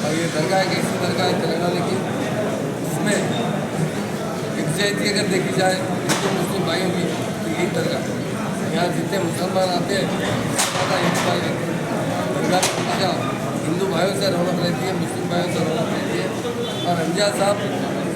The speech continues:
درگاہ کی ڈیولپمنٹ کے لیے بہت سی ایم سے اپنے نمائندے کیے اور ہمارے مسیح اللہ خان صاحب چیئرمین کے زمانے میں بہت اچھا کام ہوا ہے۔ جو بھی ہوا، کے سی آر صاحب جب ایم پی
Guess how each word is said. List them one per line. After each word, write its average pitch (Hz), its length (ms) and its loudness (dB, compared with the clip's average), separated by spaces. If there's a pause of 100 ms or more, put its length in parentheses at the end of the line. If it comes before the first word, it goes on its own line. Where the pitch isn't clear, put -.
درگاہ 190 300 2
کی 190 60 2
ڈیولپمنٹ 175 520 2
کے 190 100 0
لیے 175 140 0 (500)
بہت 165 220 2 (120)
سی - 60 0
ایم 127 160 0
سے - 60 0
اپنے 180 220 0
نمائندے 175 440 0 (100)
کیے 190 120 0 (640)
اور 165 80 0
ہمارے 190 320 0
مسیح 170 220 0
اللہ 202 140 2
خان 185 260 0
صاحب 185 100 0 (100)
چیئرمین 175 320 -2
کے 160 60 0
زمانے 170 380 0
میں - 100 -2 (600)
بہت 196 200 0
اچھا 185 200 -2 (100)
کام 185 220 -2
ہوا 185 120 2
ہے۔ 165 140 -2
جو 180 140 0
بھی 190 80 0
ہوا، 165 140 -2 (520)
کے 170 200 0
سی 202 60 0
آر 202 160 2
صاحب 202 180 2
جب 196 140 -2
ایم 170 200 2
پی - 60 -2